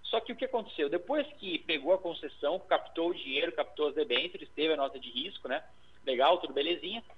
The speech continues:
A, a, o governo que concedeu a, a, a, a,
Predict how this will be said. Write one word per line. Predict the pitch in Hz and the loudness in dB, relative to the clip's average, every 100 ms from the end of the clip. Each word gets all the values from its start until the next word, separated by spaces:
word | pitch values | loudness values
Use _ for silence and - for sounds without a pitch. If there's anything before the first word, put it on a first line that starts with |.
| - - - - | -18 -18 -12 4
A, | 226 247 - 165 | 8 8 8 6
a, | 170 165 160 156 147 - | 8 8 6 6 4 2
o | 175 208 196 | 0 0 2
governo | 185 147 151 147 | 4 6 4 2
que | 135 135 135 - - - - | -4 -4 -4 -8 -18 -14 -4
concedeu | 165 170 170 135 135 127 | -4 -2 -2 2 6 6
a, | 123 | 4
a, | 117 110 - 110 107 101 - - - - - | 2 -2 -2 -2 -2 -6 -12 -18 -18 -14 -4
a, | 113 113 110 107 107 107 101 98 92 - - - - - - - - - - | 0 2 2 0 -2 -2 -4 -6 -8 -12 -16 -18 -20 -20 -18 -18 -18 -18 -16
a, | - | -12